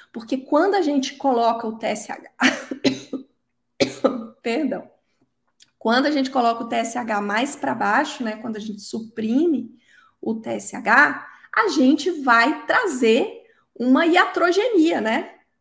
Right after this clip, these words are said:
Porque A ideia da reposição hormonal, de uma maneira geral, é mimetizar o fisiológico. E o que que é fisiológico? Fisiológico é um T S H dentro da faixa normal.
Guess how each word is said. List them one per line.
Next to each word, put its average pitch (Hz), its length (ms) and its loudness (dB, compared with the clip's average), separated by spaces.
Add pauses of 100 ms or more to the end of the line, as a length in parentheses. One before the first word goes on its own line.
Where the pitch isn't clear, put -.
(340)
Porque 254 680 -2 (1400)
A 277 140 6
ideia 240 580 2
da 240 320 2
reposição 226 760 -4
hormonal, 233 600 0
de 269 100 -6
uma 226 100 -2
maneira 214 400 -2
geral, 214 480 -2
é 277 380 -4
mimetizar 285 720 0
o 277 60 2
fisiológico. 294 840 0
E - 20 -4
o 302 60 -6
que 508 160 -4
que 554 80 -4
é 571 80 -2
fisiológico? 262 640 -2
Fisiológico 254 680 0
é 349 40 -4
um 415 60 -6
T - 60 -6
S 466 180 -2
H 349 200 -4
dentro 294 340 -6
da - 100 -4
faixa 349 380 -6
normal. 339 720 -6